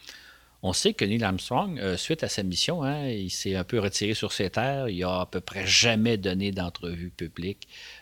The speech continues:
Euh, il, il a jamais fait d'apparition non plus. Il s'est retourné. Les gens ont dit, est-ce que c'est l'impact que ça a eu, sa célébrité d'être le premier homme sur la Lune ?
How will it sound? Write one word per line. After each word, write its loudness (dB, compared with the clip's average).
Euh, -2
il, -4
il 0
a 2
jamais 2
fait 2
d'apparition -2
non 0
plus. -2
Il -4
s'est -4
retourné. -4
Les -2
gens -2
ont -4
dit, -4
est-ce -2
que -2
c'est -4
l'impact -2
que -4
ça -4
a -2
eu, -4
sa -6
célébrité -2
d'être -2
le -6
premier -2
homme -4
sur -8
la -6
Lune ? -2